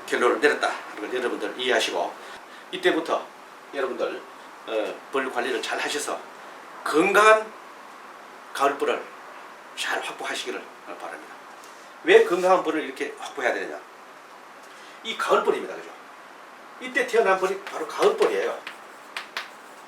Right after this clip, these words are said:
이 가을벌이 십이월과 일월, 이월 달에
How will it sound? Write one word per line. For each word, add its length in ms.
이 100
가을벌이 600
십이월과 840
일월, 360
이월 320
달에 280